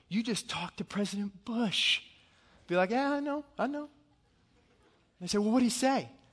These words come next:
What's he like? Why does he always talk to you when he comes in?" And I would say, "Because it's my job.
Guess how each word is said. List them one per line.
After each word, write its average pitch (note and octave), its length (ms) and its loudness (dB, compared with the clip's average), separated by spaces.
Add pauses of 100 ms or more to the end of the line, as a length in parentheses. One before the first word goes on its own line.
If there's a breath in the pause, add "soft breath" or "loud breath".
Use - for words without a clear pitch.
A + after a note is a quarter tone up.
(180)
What's A3 200 0
he A#3+ 120 4
like? A#3 400 2 (500)
Why A#3 180 4
does C4 160 6
he A#3+ 120 4
always A#3+ 280 6
talk - 340 -2
to A3+ 80 -2
you G#3+ 120 2
when G#3+ 100 2
he A3 60 0
comes A3 320 0
in?" B3 120 0
And B2 100 -8 (600)
I A#3 60 2
would A3+ 80 0
say, A#3+ 200 2 (280 soft breath)
"Because B3 320 6
it's A#3+ 120 0
my C4+ 120 8
job. D#4 520 8